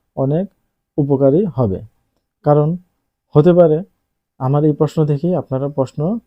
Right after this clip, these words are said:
পেয়ে যেতে পারেন। আশা করি যেন তাই হয়। জনাব শাহনাজ সুমি একজন নতুন করদাতা। তিনি পনেরোই সেপ্টেম্বর দুই হাজার তেইশ তারিখে ইটিন খুলেছেন। তিনি তিরিশে নভেম্বর দুই হাজার চব্বিশের মধ্যে তার রিটার্ন জমা দিবেন।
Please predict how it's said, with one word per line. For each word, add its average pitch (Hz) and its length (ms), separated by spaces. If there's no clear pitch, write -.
পেয়ে 143 160
যেতে 117 240
পারেন। 101 240
আশা 135 220
করি 170 280
যেন 135 240
তাই 120 280
হয়। 101 280
জনাব 165 300
শাহনাজ 160 400
সুমি 175 340
একজন 143 480
নতুন 151 380
করদাতা। 104 540
তিনি 180 300
পনেরোই 175 320
সেপ্টেম্বর 165 540
দুই 143 220
হাজার 147 320
তেইশ 131 320
তারিখে 143 480
ইটিন 160 300
খুলেছেন। 107 500
তিনি 180 340
তিরিশে 185 400
নভেম্বর 156 420
দুই 143 160
হাজার 147 140
চব্বিশের 165 440
মধ্যে 165 260
তার 139 320
রিটার্ন 151 300
জমা 127 260
দিবেন। 110 360